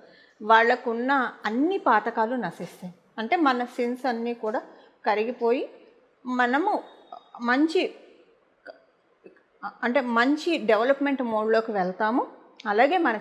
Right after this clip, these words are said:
చేత ధర్మకార్యాలు, పుణ్యకార్యాలు, దేవకార్యాలు భగవంతుడు మన చేత, మనని నియమించి మన చేత చేయిస్తాడు అనడంలో ఏమాత్రం సందేహం లేదు. ఈ నామాన్ని రాత్రి పడుకునేప్పుడు గంగానది, గంగానది, గంగానది,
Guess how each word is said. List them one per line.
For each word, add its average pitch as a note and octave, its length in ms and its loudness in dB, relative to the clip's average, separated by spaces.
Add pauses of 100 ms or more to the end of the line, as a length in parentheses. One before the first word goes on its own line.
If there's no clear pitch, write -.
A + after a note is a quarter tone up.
చేత A#3 160 -2
ధర్మకార్యాలు, B3 960 2 (380)
పుణ్యకార్యాలు, B3 840 2 (240)
దేవకార్యాలు A#3 960 2 (360)
భగవంతుడు C#4 520 2
మన G#3+ 200 -2
చేత, A3+ 540 -2
మనని A#3 420 0
నియమించి D#4 680 -2
మన G#3+ 300 -6
చేత A3+ 280 -2
చేయిస్తాడు A3 500 -2
అనడంలో G3+ 500 -4 (160)
ఏమాత్రం E4 520 0
సందేహం F3+ 580 -8
లేదు. E3 180 -10 (560)
ఈ A3+ 100 2
నామాన్ని A3 560 0
రాత్రి A3 400 4
పడుకునేప్పుడు C4+ 640 2
గంగానది, A3 580 2
గంగానది, G3+ 600 -2
గంగానది, G#3 600 -4